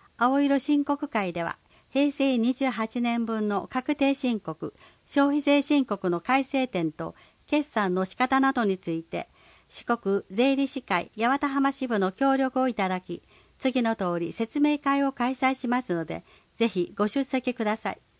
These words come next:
一月三十日月曜日午後二時から四時まで、八幡浜商工会館五階大ホールにて、講師、四国税理士会八幡浜支部派遣税理士ほか。法定調書の作成と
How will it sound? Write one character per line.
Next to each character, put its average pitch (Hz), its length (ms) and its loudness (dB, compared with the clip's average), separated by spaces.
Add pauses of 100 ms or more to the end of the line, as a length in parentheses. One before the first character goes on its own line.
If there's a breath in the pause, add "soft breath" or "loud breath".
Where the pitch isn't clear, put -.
(440 soft breath)
一 240 220 -2
月 277 160 2
三 285 300 2
十 285 180 2
日 190 280 -2
月 214 300 -2
曜 226 200 2
日 180 220 -4 (160)
午 240 140 0
後 220 100 -2
二 262 160 2
時 247 100 -8
か 196 140 -2
ら 175 80 0
四 190 140 0
時 226 120 -6
ま 185 140 0
で、 - 180 -12 (540 soft breath)
八 214 100 0
幡 262 240 0
浜 240 220 0
商 285 240 0
工 277 200 0
会 262 220 -2
館 160 300 -6
五 220 140 -2
階 233 260 -2
大 233 240 -2
ホ 262 200 -2
ー 254 40 -2
ル 196 100 0
に 160 140 -4
て、 - 180 -10 (640 soft breath)
講 262 220 2
師、 180 320 -6 (300 soft breath)
四 - 160 -16
国 196 260 0
税 247 240 2
理 269 100 0
士 - 160 -10
会 - 320 -4
八 233 100 0
幡 277 220 0
浜 254 240 0
支 220 200 -4
部 180 180 -2
派 - 200 -12
遣 285 280 2
税 233 220 0
理 254 120 0
士 208 140 -4
ほ 160 160 -6
か。 - 180 -10 (1200 soft breath)
法 277 200 6
定 302 260 2
調 294 240 2
書 247 140 -4
の 196 100 0
作 196 280 -6
成 202 220 -4
と 190 280 -6